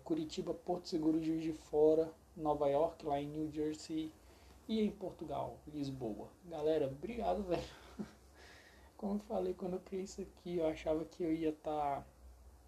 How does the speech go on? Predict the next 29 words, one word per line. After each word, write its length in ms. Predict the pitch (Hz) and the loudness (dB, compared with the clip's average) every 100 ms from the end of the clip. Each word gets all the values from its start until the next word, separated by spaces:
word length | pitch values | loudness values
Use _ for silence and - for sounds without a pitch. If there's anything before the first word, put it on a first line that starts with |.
| - - - | -20 -20 -8
sabendo 280 | - 156 156 | -4 -2 -2
nem 80 | |
se 140 | 151 170 | -2 -2
eu 40 | |
ia 60 | 156 | -2
divulgar, 720 | 160 160 156 151 139 139 143 | -4 -4 -4 0 2 4 2
tipo, 220 | - - - | -4 -20 -14
aquela 220 | - 135 | -8 -8
coisa 320 | 131 - 139 139 | -6 -6 -6 -8
que, 100 | - 156 - - 160 151 - | -14 -20 -20 -18 -10 -10 -10
que 120 | 160 | -10
vergonha. 680 | 151 156 156 151 156 165 170 - - - - - | 4 8 8 6 2 2 -2 -10 -20 -20 -20 -8
E 40 | 262 | -8
a 60 | |
coisa 260 | 220 220 202 | 0 2 2
foi 340 | - 175 160 | 2 0 2
andando, 420 | 156 156 165 185 165 | 2 2 2 2 -2
andando, 340 | 156 156 151 | -2 0 -2
andando. 500 | 151 151 170 185 196 190 - - | -4 -4 -4 -4 -6 -12 -20 -16
É, 300 | 170 160 151 147 - - - - - - - - - - | -12 -10 -10 -12 -16 -20 -20 -20 -20 -20 -20 -20 -20 -16
eu 80 | - | -12
sei 180 | - 156 | -4 -4
que 320 | - 160 135 - - | -2 -4 -4 -8 -12
é 60 | 160 | -10
bem 300 | 151 160 165 | -2 -2 0
zoado, 400 | 156 139 139 151 | 2 4 4 0
é 60 | |
bem 240 | 143 156 156 | -4 -6 -6
amador. 420 | 151 143 147 | -6 -8 -6